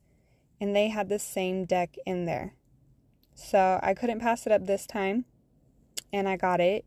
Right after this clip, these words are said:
And on, uh, during checkout, the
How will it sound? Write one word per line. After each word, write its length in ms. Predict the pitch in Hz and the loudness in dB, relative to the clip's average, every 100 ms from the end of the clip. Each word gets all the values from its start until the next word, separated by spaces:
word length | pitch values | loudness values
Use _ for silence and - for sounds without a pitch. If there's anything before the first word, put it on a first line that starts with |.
| _ | _
And 400 | - 185 180 180 - | -6 -4 -2 -4 -6
on, 520 | - 214 220 220 214 214 - - - - - - _ - | -4 -2 -2 -4 -6 -10 -16 -20 -20 -20 -20 -20 _ -4
uh, 280 | 196 180 180 185 | 0 0 -2 -2
during 280 | 202 214 202 | 0 2 0
checkout, 800 | - 311 - 208 190 - - - - - - - - - | 2 2 2 2 2 0 -10 -20 -20 -20 -20 -20 -20 -14
the 880 | 208 196 196 185 185 180 - - | -8 -4 -2 0 0 0 -2 -4